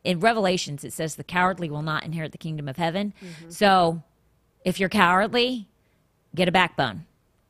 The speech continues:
Speaker 1: 'cause it's about to get worse before it gets better. We don't submit to anyone but God and his authority. And whatever God says, we do,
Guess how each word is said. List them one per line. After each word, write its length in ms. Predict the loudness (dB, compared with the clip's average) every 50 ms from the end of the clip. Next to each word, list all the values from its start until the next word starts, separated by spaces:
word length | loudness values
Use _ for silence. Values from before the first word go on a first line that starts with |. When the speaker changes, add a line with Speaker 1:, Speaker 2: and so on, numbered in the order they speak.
| _ _ _ _ -2
Speaker 1:
'cause 160 | -2 0 0
it's 120 | -2 -2
about 200 | 2 2 2 2
to 60 | 0 -2
get 160 | -4 -2 0
worse 180 | 0 0 -2 -4
before 240 | -8 -8 -4 -4 -4
it 20 |
gets 160 | -4 -4 -6 -4
better. 380 | -2 -2 -2 -2 -4 -10 -14 _ _ _ _ _ _ _ _ _ _ _ _ _ _ _ _ _ _ _ _ _ _ _ _ _ _ _ _ _
We 160 | -4 -2 0 2
don't 220 | 2 2 2 0
submit 800 | -2 -4 -2 -2 -2 0 0 0 0 0 -2 _ -10 -14 -14 -14 _ _ _ _ _ _ _ _ _ _ _ _ _
to 100 | -6 -4 -2
anyone 500 | 0 0 0 0 2 2 2 2 0 0
but 180 | -2 -2 -2 0
God 280 | -2 -2 -2 -4 -8 -14 -20 _ _ _ -6
and 100 | -4 -2
his 200 | -2 -2 -4 -6
authority. 580 | -8 -6 -6 -6 -6 -6 -8 -12 -16 -18 -20 _ _ _ _ _ _ _ -4
And 120 | 0 4
whatever 320 | 4 4 4 4 2 0
God 380 | 0 2 2 4 4 2 0 -2
says, 420 | -2 0 2 2 2 0 -2 -6 -14 -18 _ -14 -10
we 380 | -6 -4 -2 0 2 4 4 4
do, 320 | 4 2 2 0 -4 -8